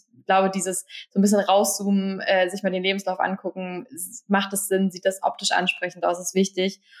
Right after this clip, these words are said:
Und tatsächlich auch, auch wenn es natürlich um Gottes Willen nicht ums Aussehen geht im Bewerbungsprozess, aber nichtsdestotrotz ist ein Foto irgendwie ganz schön, um einfach eine Idee zu haben, wer steckt denn da dahinter, total, äh, wertfrei, aber einfach,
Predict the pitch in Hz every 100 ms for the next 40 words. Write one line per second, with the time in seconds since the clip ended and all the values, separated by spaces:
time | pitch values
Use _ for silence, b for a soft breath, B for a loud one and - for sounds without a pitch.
0 | b - 277 277 277 - _ - 214 233
1 | 240 214 - 214 233 196 196 208 208 208
2 | 196 220 220 208 - 196 202 220 202 202
3 | 226 196 - 202 262 208 190 196 190 190
4 | 185 185 190 190 - - 202 202 202 190
5 | 185 185 B _ 220 220 214 - - 220
6 | 214 208 196 220 233 226 214 - 220 226
7 | 214 185 180 - 226 226 208 - 202 214
8 | 214 b b b _ 214 214 208 247 247
9 | 214 190 196 196 196 190 - 202 - 190
10 | 180 180 175 - 175 196 202 202 196 196
11 | - _ _ _ 151 190 - _ - -
12 | 208 202 202 208 202 - 196 190 196 214
13 | - - 185 190 190 180 185 190 185 190